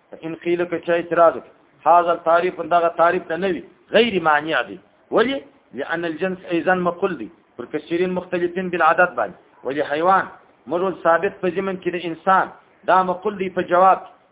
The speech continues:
دا هغه سوال چې په ما اوس. د زید او د عمر او د بکر. په پوهېږي؟ او هم دا زید او عمر او بکر.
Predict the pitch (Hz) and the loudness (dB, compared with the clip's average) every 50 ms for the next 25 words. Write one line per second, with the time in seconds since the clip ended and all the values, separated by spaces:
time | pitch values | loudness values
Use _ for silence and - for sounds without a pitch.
0 | _ _ 135 147 156 151 160 151 - - 180 190 196 190 185 190 - - 170 165 | _ _ 2 2 4 2 0 -4 -4 0 4 4 4 4 2 -4 -10 -8 -8 -2
1 | 165 165 160 156 185 196 185 156 - - - _ _ _ _ _ _ 110 139 139 | 0 2 2 2 2 2 0 0 -4 -8 -18 _ _ _ _ _ _ -6 -6 -2
2 | 135 240 247 254 247 202 220 208 185 202 196 226 254 254 247 240 220 214 196 196 | 2 4 4 4 2 -2 -2 0 0 2 4 4 2 4 2 2 2 2 2 2
3 | 202 190 240 240 - - 165 127 - - _ _ _ _ _ _ 123 123 - 139 | 4 4 4 2 2 0 -4 -4 -4 -8 _ _ _ _ _ _ -8 -6 -4 -2
4 | 175 214 233 233 220 - - _ _ _ _ _ _ _ - 208 233 233 240 240 | 0 0 0 -2 -4 -12 -16 _ _ _ _ _ _ _ 4 4 6 6 6 4
5 | 254 269 269 269 254 247 240 240 240 262 262 254 254 240 233 247 254 247 240 226 | 4 2 0 2 4 4 4 6 4 2 2 2 0 2 4 4 4 2 0 2
6 | 226 233 214 - - 110 | 2 0 0 0 -6 -10